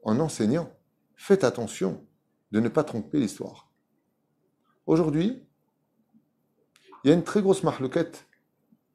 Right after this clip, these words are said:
entre certains dits rabbanim, que je ne néglige pas, je les connais pas, donc je peux pas me permettre de, de, de m'avancer,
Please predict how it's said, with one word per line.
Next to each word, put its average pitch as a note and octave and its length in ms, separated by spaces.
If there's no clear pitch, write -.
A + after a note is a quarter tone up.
entre A#2+ 400
certains - 560
dits B2+ 340
rabbanim, G#2 500
que G2+ 140
je F2 100
ne F#2 120
néglige G#2 420
pas, - 300
je - 100
les G2+ 80
connais G#2 200
pas, G2 140
donc F#2+ 200
je - 60
peux - 100
pas G#2 180
me F#2+ 80
permettre G2+ 320
de, F2+ 640
de, F#2 380
de G2 60
m'avancer, G2+ 440